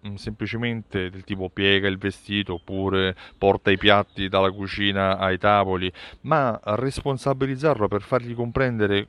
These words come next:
quale, ehm, parte dell'intero processo lui ricopre e per fargli capire, eh, attraverso il suo compito, attraverso il suo impegno,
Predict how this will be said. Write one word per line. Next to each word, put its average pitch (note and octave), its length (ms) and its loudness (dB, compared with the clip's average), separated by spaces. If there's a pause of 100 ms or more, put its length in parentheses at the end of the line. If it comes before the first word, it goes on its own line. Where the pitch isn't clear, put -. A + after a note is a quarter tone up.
(100)
quale, D3+ 640 2 (240)
ehm, A2+ 580 0 (120)
parte A#2+ 680 0
dell'intero A#2+ 560 0
processo A#2 580 -2
lui A#2 520 0
ricopre G#2 540 2
e F#2+ 60 -2
per A2+ 160 -2
fargli B2 280 -4
capire, A#2+ 360 -2
eh, A2 60 -2 (300)
attraverso B2 800 2
il A#2+ 100 2
suo A#2+ 220 -2
compito, A#2+ 500 0
attraverso A2+ 600 -2
il A2+ 140 -6
suo A#2+ 160 -4
impegno, A#2 560 -2